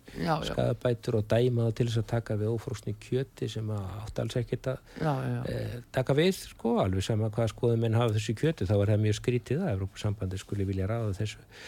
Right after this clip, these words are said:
Speaker 1: Mm.
Speaker 2: Og það eru svona, það eru svona mál eins og persónuverndarlögin sem að kosta óheyrilega mikið í framkvæmd
Speaker 1: Já.
Speaker 2: hér á Íslandi. Þau,
Speaker 1: Mm.
Speaker 2: þau gera það. Þau, það er, það eru, það eru margir milljarðar sem að fara í það verkefni.
Speaker 1: Já.
Speaker 2: Eh,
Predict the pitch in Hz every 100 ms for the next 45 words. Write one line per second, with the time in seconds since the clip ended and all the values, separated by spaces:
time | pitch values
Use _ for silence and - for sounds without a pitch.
0 | - 156 139 131 113 117 120 110 107 107
1 | 101 101 - - - - 110 101 101 98
2 | 110 127 113 104 98 - - 107 - 110
3 | 107 107 113 - 107 104 120 131 92 104
4 | 113 104 101 - - - - - - -
5 | - 113 123 165 147 135 110 110 110 -
6 | - 131 139 165 - 175 160 - 110 -
7 | - 175 165 135 113 123 107 170 - 95
8 | - - - 156 165 120 143 139 147 202
9 | 107 104 101 101 - 107 101 98 - -
10 | - 101 101 104 156 - 113 104 127 185
11 | 135 98 92 110 98 87 117 156 123 95
12 | 139 - 120 107 143 - 135 - - -
13 | - - - - 131 110 95 101 98